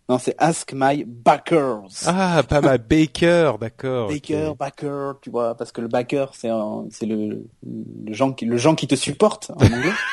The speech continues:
Speaker 1: <laughs> Donc, euh, donc du
Speaker 2: Ok.
Speaker 1: coup, on s'est dit, oh, on va faire un jeu de mots bien pourri. Et donc, on va mettre une brioche.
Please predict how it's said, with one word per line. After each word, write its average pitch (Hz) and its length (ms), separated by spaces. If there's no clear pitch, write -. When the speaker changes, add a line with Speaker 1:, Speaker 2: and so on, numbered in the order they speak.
Speaker 1:
<laughs> 180 1200
Donc, - 260
euh, - 60
donc 151 180
du 147 100
Speaker 2:
Ok. 120 160
Speaker 1:
coup, 196 160
on 156 160
s'est 143 140
dit, 147 120
oh, 185 140
on 185 40
va 160 100
faire 156 200
un 139 200
jeu 143 120
de 143 60
mots 156 120
bien 160 200
pourri. 175 460
Et 147 100
donc, 143 260
on 143 60
va 143 100
mettre 143 220
une 160 80
brioche. 202 580